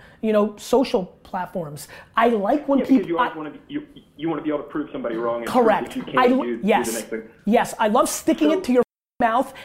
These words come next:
Speaker 1: and I like waiting for things. I don't like instant gratification.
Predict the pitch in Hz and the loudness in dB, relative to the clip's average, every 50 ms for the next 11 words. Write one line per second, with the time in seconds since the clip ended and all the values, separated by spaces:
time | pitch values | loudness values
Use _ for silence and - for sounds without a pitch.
0 | - - - 240 240 254 247 247 233 247 254 240 - - - 208 220 240 247 254 | -10 -4 -2 0 2 2 4 4 4 4 4 4 2 -2 -2 0 2 2 4 2
1 | 247 226 214 - 240 208 - 226 202 208 208 196 - - - - - - - 214 | 2 0 0 -2 -4 -2 -2 -2 -2 -2 -2 -4 -6 -8 -16 -20 -12 -4 -2 0
2 | 214 233 247 247 226 226 220 - 233 220 214 - 226 196 202 202 190 190 - 214 | 2 2 2 2 2 2 2 2 0 -2 -2 -2 -2 0 0 0 0 -2 -4 -4
3 | - 208 190 170 - - 151 131 | -4 -4 -4 -4 -6 -8 -12 -14